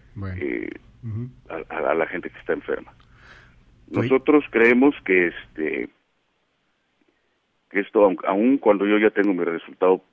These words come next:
Speaker 2: eh, negativo de otra institución, le vamos a dar seguimiento y estamos comprometidos a ello.
Speaker 1: Ujú.
Speaker 2: Tenemos la posibilidad, la experiencia y la motivación para hacerlo, ¿no?
Speaker 1: Es-
Speaker 2: Este, el Ángel, el Hospital A B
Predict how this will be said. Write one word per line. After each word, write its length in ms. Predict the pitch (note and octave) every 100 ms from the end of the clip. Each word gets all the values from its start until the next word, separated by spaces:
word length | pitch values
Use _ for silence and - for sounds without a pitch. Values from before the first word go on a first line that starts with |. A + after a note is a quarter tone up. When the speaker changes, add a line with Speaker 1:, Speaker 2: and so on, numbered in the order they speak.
| -
Speaker 2:
eh, 240 | E2 - E2
negativo 540 | D#2+ D#2 - F2 G2
de 80 | F2+
otra 280 | F2 F2 F2 E2
institución, 680 | D#2+ - D#2 D#2 - G2+ C#3 _ _ _ _ _ _
le 120 | - E2+
vamos 300 | A#2 C3+ -
a 60 | F#2+
dar 220 | G2 G2+
seguimiento 640 | F2+ D2+ E2 E2 E2 - - _ _ _
y 60 | -
estamos 320 | - A2 B2+
comprometidos 800 | - D#2+ D#2+ E2+ - F#2+ F#2+ -
a 100 | E2
ello. 240 | D#2+ G2 - _ _ - B2
Speaker 1:
Ujú. 160 | A2+
Speaker 2:
Tenemos 320 | D3 F3+ F#3+ D3+
la 80 |
posibilidad, 580 | - A2+ A2 G#2 G#2 C3+
la 80 | C3
experiencia 480 | - G#2 A2 B2 A#2
y 60 |
la 80 | G2
motivación 500 | F2+ F2 F2+ F2 G#2
para 180 | G2 D#2
hacerlo, 360 | - D2 A1 A#1+
¿no? 120 | F2+ _ _ - - - -
Speaker 1:
Es- 200 | B2 -
Speaker 2:
Este, 880 | E2 D#2+ - - D#2 E2 E2 E2+ - _ _ _ _ _ _ -
el 160 | A2 C3
Ángel, 320 | C#3 D#3 -
el 420 | G#2+ A2 G#2+ G#2 G#2
Hospital 420 | - A#2 C#3+ D3+
A 60 |
B 120 | C3+